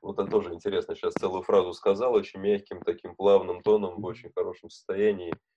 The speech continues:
Speaker 1: без вообще каких бы то ни было проблем. Ещё один инструмент, который я подглядел, знаешь, у кого? У Никиты Михалкова, когда он даёт интервью.
Speaker 2: Так.
Speaker 1: Опять-таки, мы можем вообще как угодно к нему относиться,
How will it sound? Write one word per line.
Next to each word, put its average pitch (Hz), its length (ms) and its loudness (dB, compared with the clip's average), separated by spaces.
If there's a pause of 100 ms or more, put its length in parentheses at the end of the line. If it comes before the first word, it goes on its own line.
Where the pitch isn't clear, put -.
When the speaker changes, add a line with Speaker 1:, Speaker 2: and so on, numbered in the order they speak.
(140)
Speaker 1:
без 92 320 -2
вообще - 300 -4
каких 85 300 -12
бы 76 80 -16
то 87 80 -14
ни 87 120 -8
было 82 180 -6
проблем. 85 380 -4 (300)
Ещё 104 240 -4
один 104 160 0
инструмент, 113 480 0
который 104 340 2
я 98 60 4
подглядел, 101 460 -4
знаешь, 131 260 -2
у - 40 -20
кого? 90 300 -2 (440)
У 95 60 -14
Никиты 107 320 -6
Михалкова, 117 540 2
когда 104 260 4
он 107 120 4
даёт 104 300 4
интервью. 104 520 0 (600)
Speaker 2:
Так. 101 400 0 (180)
Speaker 1:
Опять-таки, 123 440 4
мы 104 100 4
можем 117 240 2
вообще 110 280 4
как 101 200 0
угодно 110 300 -4
к - 100 -18
нему 104 220 2
относиться, 107 680 -2